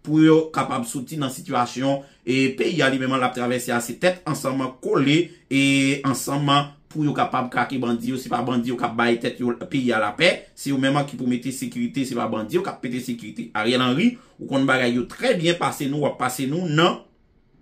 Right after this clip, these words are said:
et farine. Et puis, il y a une ren-, rencontre toujours qui était faite dans le cadre sommet, hein, gagné et U N, et S C A, yo même qui parle sur, et pré-, sur problème en pays d'Haïti, a mais gagné,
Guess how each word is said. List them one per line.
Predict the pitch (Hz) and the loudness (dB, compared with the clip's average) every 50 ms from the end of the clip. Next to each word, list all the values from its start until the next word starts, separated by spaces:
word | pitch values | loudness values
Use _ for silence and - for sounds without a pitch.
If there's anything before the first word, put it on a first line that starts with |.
| - - - | -12 -4 2
et | 143 143 143 143 143 143 143 143 143 139 139 139 139 135 135 135 131 131 123 | 4 6 6 6 6 6 6 6 6 6 4 4 4 4 6 6 6 4 2
farine. | - - 208 190 180 175 151 127 120 - - - - _ _ - | 2 4 4 4 4 4 2 0 0 -2 -4 -10 -20 _ _ 2
Et | 175 180 | 2 2
puis, | 165 185 | 2 2
il | 180 | 0
y | 190 196 | 0 2
a | 196 190 | 2 2
une | |
ren-, | 170 185 180 180 180 | 4 4 4 2 2
rencontre | 156 151 170 160 - - 160 147 - - 156 151 131 - | 0 0 0 0 0 -2 -4 -2 0 2 2 0 0 -2
toujours | - 180 147 120 131 156 143 | -6 -4 -4 -2 -2 -4 -4
qui | 139 | -4
était | 131 151 | -4 -4
faite | 147 - - 147 - - | -4 -2 -2 -2 -2 0
dans | 139 139 | 0 0
le | 139 139 131 | 0 0 -2
cadre | - - 143 139 135 127 123 135 135 131 127 127 - - _ - | 0 2 2 2 2 2 2 4 4 4 2 0 -6 -10 _ -16
sommet, | - - - 160 143 135 127 123 123 | -10 -6 -4 0 2 2 2 4 4
hein, | 143 180 185 156 | 4 4 4 2
gagné | 139 139 139 135 139 143 143 135 120 - - _ _ _ - | 0 0 2 2 4 4 2 2 0 -4 -10 _ _ _ -2
et | 139 143 143 139 139 143 143 151 | 0 2 4 4 2 2 0 0
U | 147 | 0
N, | 147 139 135 139 135 135 139 135 131 117 - - _ _ _ - | 2 2 4 4 4 4 4 2 2 0 -4 -8 _ _ _ -4
et | 131 135 135 135 135 - | 0 0 2 2 2 2
S | 139 135 135 - | 0 0 0 -2
C | - 139 131 123 | -4 -2 0 2
A, | 127 135 131 | 2 2 2
yo | 135 139 | 0 0
même | 131 135 135 135 139 135 123 | 0 2 2 2 2 0 -2
qui | - - | -2 -2
parle | 143 123 127 135 123 | 0 0 0 0 -2
sur, | - - 139 143 139 135 135 131 - | -6 -6 -4 -2 0 2 0 0 0
et | 127 135 135 135 135 131 131 131 131 127 - - | 0 2 4 4 4 4 4 4 4 2 -2 -4
pré-, | - - 170 196 165 143 143 - 117 | -10 -8 -2 -2 -2 0 -2 -4 -6
sur | - - - 180 170 156 147 135 113 - - - _ | -6 -4 -2 0 2 2 2 2 2 -2 -8 -12 _
problème | - 170 165 147 147 139 143 | -2 0 2 4 4 2 2
en | 139 | 0
pays | - 147 147 143 | -2 -2 -4 -2
d'Haïti, | 135 131 131 120 - 127 | 0 0 0 -2 -2 0
a | 127 127 | 0 2
mais | 123 127 127 123 | 2 2 0 0
gagné, | 120 123 123 131 147 185 214 170 - | 0 0 2 4 4 4 4 2 -2